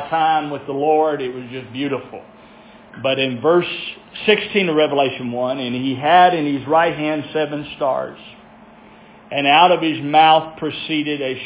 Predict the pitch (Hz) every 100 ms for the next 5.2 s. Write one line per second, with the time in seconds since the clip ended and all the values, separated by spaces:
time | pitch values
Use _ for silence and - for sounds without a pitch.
0 | - 170 175 175 - - 165 156 151 -
1 | - 120 104 90 - - - - - -
2 | - - - 123 127 120 - 165 170 175
3 | 175 160 143 147 127 147 151 135 147 131
4 | - 156 147 143 135 - 139 139 123 139
5 | 123